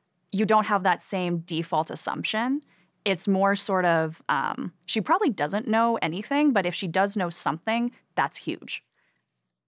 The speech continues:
That's a really low bar. And so that's kind of what I wanna change in that space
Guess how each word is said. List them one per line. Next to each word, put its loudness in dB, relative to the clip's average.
That's 2
a 2
really 2
low 0
bar. -4
And 2
so 4
that's 2
kind -4
of -2
what 2
I 2
wanna 0
change -2
in -2
that -4
space -8